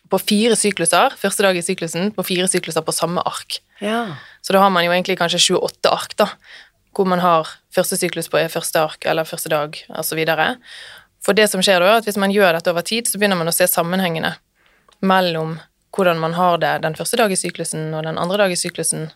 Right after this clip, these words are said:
Speaker 1: Og da begynner man å forstå
Speaker 2: Ja.
Speaker 1: at, «Å ja, jeg er faktisk ganske lik i disse og disse periodene.» Og bare den, den lille øvelsen av å sette seg ned på kvelden i to minutter og sjekke inn med seg selv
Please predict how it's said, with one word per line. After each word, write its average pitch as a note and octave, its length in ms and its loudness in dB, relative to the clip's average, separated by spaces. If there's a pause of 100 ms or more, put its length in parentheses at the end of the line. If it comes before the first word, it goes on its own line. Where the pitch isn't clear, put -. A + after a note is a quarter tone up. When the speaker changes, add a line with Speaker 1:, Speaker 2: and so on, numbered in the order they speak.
(280)
Speaker 1:
Og F#3 80 -4
da A3 120 4
begynner G3+ 260 4
man E3+ 120 2
å F3 60 -4
forstå F3+ 200 0
Speaker 2:
Ja. F3 60 4
Speaker 1:
at, E3+ 140 -6
«Å G3+ 100 0
ja, G#3 180 2
jeg G3+ 140 -4
er A#3 100 -2
faktisk F#3 340 -6
ganske E3+ 260 -4
lik G3 540 -6 (580)
i G#3+ 140 0
disse F3+ 260 -2
og F3+ 60 4
disse E3+ 180 -2
periodene.» E3 520 -2 (480)
Og F#3 80 -6
bare G3+ 380 6
den, F3+ 400 2 (220)
den G3 180 4
lille F3+ 400 2
øvelsen D#3+ 520 0
av D#3+ 120 -2
å E3 60 -2
sette E3+ 160 -2
seg F3+ 120 0
ned F3+ 220 2 (100)
på E3 80 -6
kvelden E3 460 0
i F3+ 60 -12
to F#3+ 180 -2
minutter D#3+ 640 -2
og F3 120 -2
sjekke - 280 -2
inn F3 240 0
med D#3 80 -4
seg E3+ 140 0
selv G#3 280 4